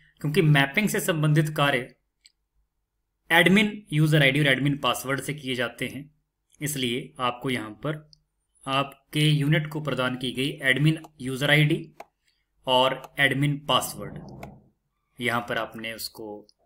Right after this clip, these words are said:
डालना है। उदाहरण के तौर पर मैं एक विद्यालय का, आ, जो एडमिन आईडी और एडमिन पासवर्ड है वो आपके सामने यहाँ पर अंकित कर रहा हूँ। और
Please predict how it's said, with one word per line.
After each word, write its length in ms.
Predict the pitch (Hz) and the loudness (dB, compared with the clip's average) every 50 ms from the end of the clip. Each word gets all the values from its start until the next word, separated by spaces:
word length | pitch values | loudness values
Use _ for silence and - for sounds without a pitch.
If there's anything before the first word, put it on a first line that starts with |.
| _ _ _ _ _ | _ _ _ _ _
डालना 460 | - - 98 107 107 107 110 120 113 | -20 -8 -2 0 0 0 0 -2 -4
है। 120 | 107 135 156 | -4 -4 -6
उदाहरण 360 | 139 110 113 113 117 123 135 | -6 -4 -2 -2 -2 -2 -2
के 80 | 139 | -4
तौर 240 | 131 - 123 120 120 | -6 -4 -4 -6 -6
पर 180 | - - 127 120 | -6 -8 -8 -8
मैं 120 | 120 120 | -8 -10
एक 140 | 117 - - | -10 -12 -14
विद्यालय 400 | 113 113 104 117 117 120 120 127 | -16 -10 -8 -6 -4 -2 -4 -4
का, 500 | 120 120 120 113 110 107 104 - _ _ _ _ _ _ _ _ _ _ _ _ _ _ _ _ | -4 -4 -6 -6 -6 -6 -8 -16 _ _ _ _ _ _ _ _ _ _ _ _ _ _ _ _
आ, 240 | 113 113 110 104 | -10 -8 -6 -6
जो 200 | 101 95 113 123 - - _ _ _ _ _ _ _ _ _ _ _ - | -6 -8 -10 -12 -12 -14 _ _ _ _ _ _ _ _ _ _ _ -6
एडमिन 440 | 127 120 123 123 131 135 151 151 - - | -4 -4 -4 -4 -6 -6 -8 -10 -4 -2
आईडी 260 | 123 123 123 127 135 | -2 0 0 0 -2
और 60 | 131 | 0
एडमिन 320 | 123 120 117 123 123 117 - | 0 -2 -2 -4 -8 -10 -4
पासवर्ड 420 | - 120 110 - - 127 131 127 - | -4 -4 -4 -2 -2 -2 -2 -2 -2
है 220 | 110 117 - _ _ _ _ _ _ _ _ _ _ _ | -8 -14 -16 _ _ _ _ _ _ _ _ _ _ _
वो 120 | 117 113 113 | -10 -4 -4
आपके 240 | 110 107 - 131 120 | -4 -4 -6 -10 -10
सामने 360 | - - 113 113 113 110 117 | -8 -8 -8 -10 -8 -12 -12
यहाँ 220 | 120 113 104 107 | -10 -10 -12 -12
पर 220 | 107 - 113 110 117 - _ _ _ | -12 -10 -10 -10 -10 -12 _ _ _
अंकित 320 | 120 107 95 - 113 - | -16 -16 -12 -14 -14 -14
कर 180 | - - 110 104 | -6 -6 -6 -6
रहा 160 | 104 101 110 | -4 -8 -10
हूँ। 240 | 110 98 135 - _ _ _ _ _ _ _ _ _ _ _ _ _ _ _ _ _ _ _ _ _ _ _ _ _ _ _ _ _ _ _ _ _ - _ _ _ _ _ - - _ _ _ _ _ _ _ - _ _ _ _ _ _ _ _ _ _ _ _ _ _ | -12 -12 -16 -18 _ _ _ _ _ _ _ _ _ _ _ _ _ _ _ _ _ _ _ _ _ _ _ _ _ _ _ _ _ _ _ _ _ -20 _ _ _ _ _ -20 -20 _ _ _ _ _ _ _ -20 _ _ _ _ _ _ _ _ _ _ _ _ _ _
और 220 | 123 120 117 117 | -4 -4 -4 -4